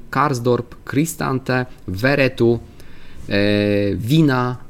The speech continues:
Pellegrini, Zaniolo oraz Abraham. O, pamiętajmy o tym, że, e, Nicolo Zaniolo, e, doznał kontuzji, ma złamany nos, e, po spotkaniu, e, e, ze Specją, więc tutaj przy jego nazwisku należałoby postawić,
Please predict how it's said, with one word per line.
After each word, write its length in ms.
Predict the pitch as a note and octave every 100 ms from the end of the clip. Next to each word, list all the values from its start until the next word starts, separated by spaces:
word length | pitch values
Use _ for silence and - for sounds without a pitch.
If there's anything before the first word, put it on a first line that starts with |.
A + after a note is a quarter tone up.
| -
Pellegrini, 840 | C#3+ C#3+ B2+ A#2 A#2 A2+ A2 A2+ -
Zaniolo 760 | C#3 C#3+ B2 A2+ A2+ A2 -
oraz 440 | - G2 G2+ - -
Abraham. 540 | B2+ B2 G#2+ F#2+ F#2+ -
O, 300 | B2 B2+ - -
pamiętajmy 460 | A#2+ A#2 B2+ B2+ A2+
o 40 |
tym, 180 | A2 G#2+
że, 380 | G#2 G2+ G2 - G2 F#2+
e, 40 | G2+
Nicolo 320 | G#2+ C3 A2+
Zaniolo, 480 | A#2 A2+ A#2 A2 G#2+ - - -
e, 260 | - G#2 G#2
doznał 300 | A#2 A#2 A#2
kontuzji, 480 | A#2 A2+ D#3+ C#3 C3+
ma 140 | B2
złamany 420 | A#2 A#2 A2+ A2
nos, 380 | G#2+ C3 C3+ -
e, 300 | B2+ G#2+ G#2
po 380 | - A#2 A2 A2
spotkaniu, 680 | - A#2 - A#2 A2+ A2 A2+
e, 840 | A2 G#2+ G#2+ G#2+ G#2 G#2 A2 G#2+ G#2+
e, 60 |
ze 140 | G#2+ B2
Specją, 500 | - C3+ C3 A#2+ A2+
więc 180 | A2+
tutaj 300 | - A2+ A2
przy 240 | G#2+ - A2+
jego 160 | A2
nazwisku 400 | G#2+ G#2+ A2+ -
należałoby 460 | A2 A2 A2+ A2 A2
postawić, 520 | G#2+ - A2 G#2+ -